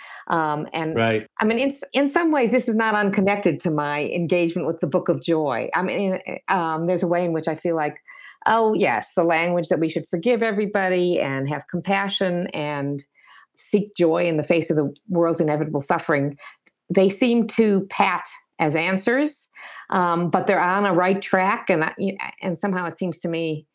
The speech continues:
Speaker 1: if one could get, get more nuanced and more cr-,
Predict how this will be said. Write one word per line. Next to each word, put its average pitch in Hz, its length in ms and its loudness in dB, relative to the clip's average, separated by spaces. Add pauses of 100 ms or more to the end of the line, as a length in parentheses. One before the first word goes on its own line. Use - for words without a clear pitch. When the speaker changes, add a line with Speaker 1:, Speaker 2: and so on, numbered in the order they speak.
(220)
Speaker 1:
if 165 140 -2
one 165 160 0
could 165 180 0
get, 160 260 0 (600)
get 165 200 2
more 196 920 0 (760)
nuanced 220 720 2 (220)
and 165 480 -2 (160)
more 190 380 -4
cr-, - 140 -12